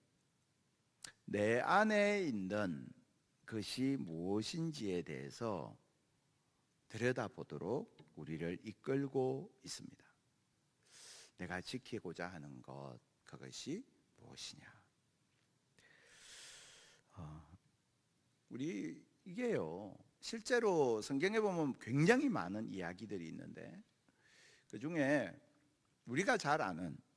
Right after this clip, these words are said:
탕자의 비유를 생각해 보면, 자, 이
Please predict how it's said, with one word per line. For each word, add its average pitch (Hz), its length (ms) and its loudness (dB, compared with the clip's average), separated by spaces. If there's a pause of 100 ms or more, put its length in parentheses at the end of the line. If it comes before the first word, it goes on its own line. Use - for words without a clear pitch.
(1600)
탕자의 185 540 4
비유를 95 400 0
생각해 101 500 -4
보면, 73 480 -10 (640)
자, 85 100 0
이 143 840 6